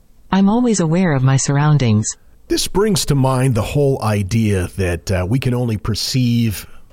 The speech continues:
Speaker 2: a certain part of the spectrum of light.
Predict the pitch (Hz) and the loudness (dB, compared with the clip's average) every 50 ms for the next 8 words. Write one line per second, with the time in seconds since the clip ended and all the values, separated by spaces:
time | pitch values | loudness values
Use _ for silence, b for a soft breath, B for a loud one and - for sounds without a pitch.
0 | - - - - - - 151 147 127 113 104 104 - - 131 123 117 113 98 87 | -16 -8 -6 -4 -2 0 0 0 0 -2 -4 -4 -2 -2 -2 -2 -2 -2 -4 -4
1 | 95 - - - - 110 101 - - 123 113 104 95 85 80 85 85 87 92 98 | -4 -6 -6 -4 -4 -4 -4 -2 -2 -2 0 0 0 -2 -2 -2 -2 -2 0 0
2 | 101 110 - - - | -2 -2 -6 -10 -12